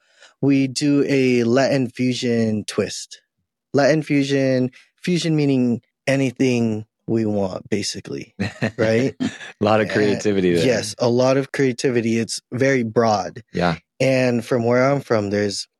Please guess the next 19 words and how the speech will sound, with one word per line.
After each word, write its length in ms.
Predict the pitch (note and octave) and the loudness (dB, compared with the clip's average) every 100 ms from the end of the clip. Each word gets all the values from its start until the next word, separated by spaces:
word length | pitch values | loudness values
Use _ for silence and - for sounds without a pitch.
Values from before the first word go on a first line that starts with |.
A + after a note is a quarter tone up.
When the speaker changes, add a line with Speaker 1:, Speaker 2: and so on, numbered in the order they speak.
| - | -8
Speaker 1:
Korean 360 | - B2+ A#2 G#2+ | -2 0 0 2
barbecue 460 | A2+ A2 G2+ A2 | 0 0 -4 -4
restaurants 600 | G#2 G2+ - G#2 G2+ F#2+ | -4 -4 -4 -2 -2 -2
everywhere, 560 | G#2+ G2+ G2 G2 G2 G#2+ _ _ _ - | -6 -4 -2 0 -2 -4 _ _ _ -2
a 80 | |
lot 200 | A2+ A2 | 0 0
of 80 | A2 - | -2 -4
poke, 300 | - A#2+ - A2+ G#2 G2 - E2 | -2 -2 -2 -4 -4 -8 -10 -6
Speaker 2:
Yeah. 240 | D#2+ - - | -4 -4 -4
Speaker 1:
even 220 | A#2+ A#2+ | -2 -2
the 60 | A2 | -2
simple 380 | - A2 A#2 A#2 | -4 -4 -4 -2
things, 320 | A#2+ A2 - - _ - | -2 -4 -8 -18 _ -10
but 500 | A2 A#2 A2+ A2+ - - | -2 0 0 -4 -12 -6
really 320 | A2+ B2 A#2+ | 0 2 0
big 340 | G2+ B2 B2 A#2+ | 0 0 0 0
now, 340 | A2 G2+ G2 - _ _ _ | 0 -2 -6 -12 _ _ _
like 220 | A2+ A2 - - | 0 0 -4 -4
hole-in-the-wall 1000 | D#3 D3+ D3 C3 B2 B2 B2 A#2 - | 0 2 2 2 4 6 6 4 2